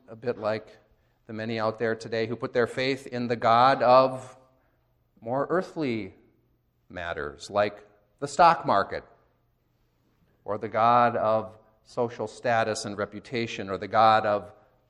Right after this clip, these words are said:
material possessions? And in the end, of course, it's never enough, is it?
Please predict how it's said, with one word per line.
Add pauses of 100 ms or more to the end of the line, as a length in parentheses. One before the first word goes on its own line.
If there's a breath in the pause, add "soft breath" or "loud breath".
(160)
material
possessions? (540)
And
in
the
end, (400)
of
course,
it's
never
enough, (300)
is
it?